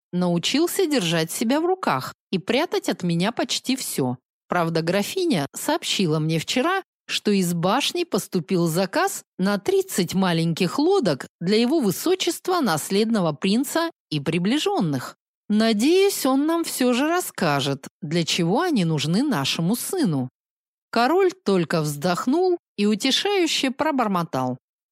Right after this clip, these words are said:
"Получается, лет пять у нас есть.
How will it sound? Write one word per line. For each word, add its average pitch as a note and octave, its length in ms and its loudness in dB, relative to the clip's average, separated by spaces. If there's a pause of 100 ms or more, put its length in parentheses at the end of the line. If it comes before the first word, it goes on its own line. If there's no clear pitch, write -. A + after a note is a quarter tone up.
(140)
"Получается, D4+ 1200 2
лет G3+ 500 0
пять G3+ 340 0
у C#4 80 2
нас G#3+ 340 0
есть. C3+ 540 -2